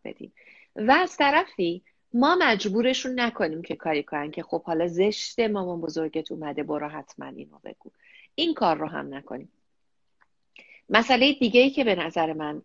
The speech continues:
خیلی خوبه که بهش توجه داشته باشیم، اه، توی همین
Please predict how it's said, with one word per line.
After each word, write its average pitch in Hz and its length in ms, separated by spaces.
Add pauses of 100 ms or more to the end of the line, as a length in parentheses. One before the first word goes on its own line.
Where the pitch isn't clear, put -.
خیلی 156 220
خوبه 156 280
که 160 100
بهش 151 300
توجه 147 600
داشته 147 320
باشیم، 214 580 (480)
اه، 185 460 (760)
توی 208 180
همین 180 520